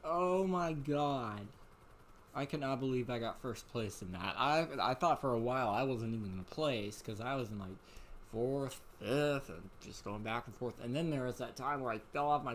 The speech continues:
bicycle, which I knew that was gonna happen. But, oh my god. My,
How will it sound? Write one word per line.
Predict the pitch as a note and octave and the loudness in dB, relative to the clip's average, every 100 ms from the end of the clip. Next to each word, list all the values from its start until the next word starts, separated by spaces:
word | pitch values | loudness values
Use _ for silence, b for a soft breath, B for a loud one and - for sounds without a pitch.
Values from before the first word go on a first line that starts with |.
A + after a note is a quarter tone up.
| A2+ C#3 | -4 0
bicycle, | C3 B2 - A2 | 0 0 -4 -6
which | G#2 - | -8 -8
I | G2 G2 G2 G#2+ | -8 -8 -6 -4
knew | A#2 D3+ | 4 4
that | A#2 G#2+ | 4 -4
was | A2 - | -6 -8
gonna | G#2+ | -8
happen. | G#2 A2+ A2+ F#2+ F#2+ - B B B B B B B B B B - - | -6 -6 -6 -8 -8 -10 B B B B B B B B B B -20 -8
But, | A2 G#2+ - B - F3+ | -4 -4 -6 B -8 0
oh | F3+ F#3 | 4 4
my | D3+ A#2 - | 4 -2 0
god. | A#2+ A#2+ A2 G2+ F#2 - - - - - - - - - | 4 4 4 0 -4 -12 -20 -20 -20 -20 -20 -20 -18 -4
My, | C#3 B2+ B2+ B2 | 0 2 2 0